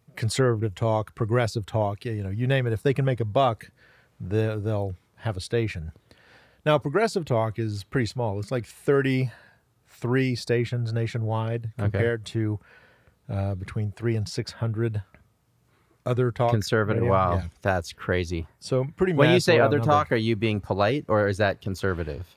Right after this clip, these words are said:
Speaker 1: Uh, you know, and I'm not sure of the exact numbers. I know there's something like six hundred other stations. Uh, a lot of them are conservative talk. Some of them, of course, are sports radio and, and some other things
Speaker 2: Right.
Speaker 1: like that.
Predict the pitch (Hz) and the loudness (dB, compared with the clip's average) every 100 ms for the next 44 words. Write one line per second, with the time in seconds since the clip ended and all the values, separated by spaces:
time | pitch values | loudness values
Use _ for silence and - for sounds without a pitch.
0 | _ 165 160 156 160 - 196 190 151 147 | _ 2 4 4 2 0 0 2 0 0
1 | 143 165 165 - 156 147 123 113 127 110 | 0 2 0 0 2 2 0 0 0 0
2 | 117 107 117 127 147 151 131 123 110 139 | -2 -2 0 2 2 4 2 0 -2 -4
3 | 123 113 104 - 139 - 131 120 110 110 | -2 -2 -4 -4 -6 -2 -2 0 0 -4
4 | 104 - 113 110 117 107 101 120 107 107 | -4 -2 -2 0 -4 -4 -6 -6 -4 0
5 | 127 151 147 139 131 123 120 - 117 107 | 2 4 2 2 2 2 -2 0 0 0
6 | 110 - 113 107 - - 113 110 104 104 | -4 0 0 0 -4 -6 -4 -2 -2 -4
7 | 92 - 101 - 92 - - 120 110 113 | -6 -6 -6 -6 -10 -12 -2 -2 0 -2
8 | 107 101 98 95 95 101 95 113 98 101 | -2 -2 -4 -6 -6 -8 -6 -4 -4 -4
9 | 98 95 87 85 107 95 | -6 -2 -2 0 -2 -6